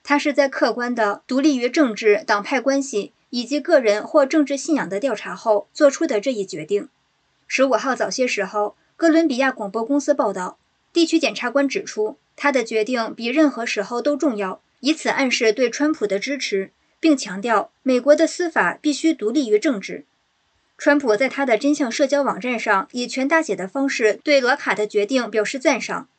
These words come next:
同时强调针对他的所谓指控都是假的，是对他声誉的污蔑。他质问道：“但何时何地才能恢复我的声誉？”并继续追问：其他针对我的虚假案件何时会被撤销？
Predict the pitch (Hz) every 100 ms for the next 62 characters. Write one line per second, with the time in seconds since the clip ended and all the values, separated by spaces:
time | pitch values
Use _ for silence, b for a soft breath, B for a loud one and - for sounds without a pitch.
0 | _ _ _ - 254 269 269 233 202 220
1 | 220 202 _ 320 330 294 311 311 262 190
2 | 202 240 220 190 240 233 - 302 294 254
3 | 196 - 190 190 _ _ _ - 277 277
4 | 240 226 269 - 302 302 226 - 254 277
5 | 190 147 _ _ _ - 254 302 247 196
6 | 185 185 - _ _ 254 240 226 262 -
7 | 285 - 208 233 233 - 269 285 294 339
8 | 320 294 190 190 - 262 269 202 - _
9 | _ _ _ 277 269 262 262 226 233 269
10 | 254 233 - _ _ - 294 302 311 311
11 | 302 320 262 185 202 - 302 214 170 254
12 | 196 214 190 - - 277 - 226 226 277
13 | 262 - 190 - 208 202